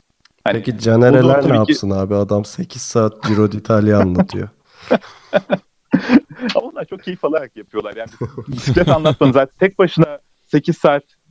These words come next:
Speaker 1: e, bisiklet anlata-, anlatır Caner. Caner anlatır da ikinci gün çıkarması zor olur. <laughs>
Speaker 2: Üç saat dedin ya oradan direkt aklıma Caner Ele-, Eler geldi.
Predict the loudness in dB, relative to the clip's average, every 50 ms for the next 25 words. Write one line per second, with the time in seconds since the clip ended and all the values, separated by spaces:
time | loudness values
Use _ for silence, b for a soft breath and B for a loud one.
0 | _ -2 2 2 4 4 2 -2 -10 -4 2 2 2 4 4 0 0 0 -4 0
1 | 0 0 0 0 -4 -16 _ _ _ -2 -2 0 0 0 -2 -2 -2 -2 0 0
2 | 0 2 0 -2 -2 0 0 0 2 2 2 2 2 2 0 2 2 2 4 4
3 | 0 0 0 -2 0 0 0 2 2 2 0 0 0 0 0 0 0 -6 -10 _
4 | -2 -2 -2 -2 -2 -8 -12 -12 -12 -12 -16 -14 -10 -8 -8 -6 -6 -8 -8 -8
5 | -10 -10 -8 -6 -8 -8 -6 -6 -8 -8 -8 -12 -18 -18 -18 _ _ -20 _ _
6 | B B B B B B B -12 -10 -10 -10 -10 -8 -2 0 0 0 0 0 0
7 | 0 0 2 2 2 2 2 2 2 2 0 0 0 -2 -2 -2 -4 -6 _ -20
8 | -20 -18 -14 -14 -14 -4 -2 2 2 2 2 2 -2 0 0 0 0 2 0 0
9 | 0 0 -2 -2 -2 -2 -4 -6 -6 -6 -6 -8 -8 -8 -8 -6 -6 -6 -6 0
10 | 0 0 0 0 -4 -16